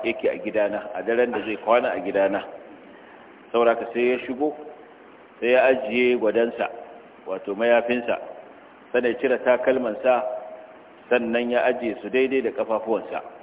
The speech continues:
sannan ya hau, ya, ya shimfiɗa gefen, a,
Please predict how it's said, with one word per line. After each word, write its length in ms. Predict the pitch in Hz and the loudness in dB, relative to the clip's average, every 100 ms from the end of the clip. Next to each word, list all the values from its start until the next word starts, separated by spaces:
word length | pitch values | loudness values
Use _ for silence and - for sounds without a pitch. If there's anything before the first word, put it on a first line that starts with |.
| - - | -8 -4
sannan 200 | 110 110 | 0 2
ya 80 | |
hau, 240 | 113 117 - | 4 2 0
ya, 180 | 113 117 | 2 2
ya 220 | 107 113 110 | 2 -2 -2
shimfiɗa 480 | 143 139 127 98 95 - - - - - - - - | -6 -6 -6 -2 -2 -4 -12 -18 -20 -20 -20 -12 0
gefen, 680 | 127 131 127 107 98 85 - - - - - | 4 4 2 0 -2 -8 -14 -20 -20 -20 -16
a, 60 | - | -4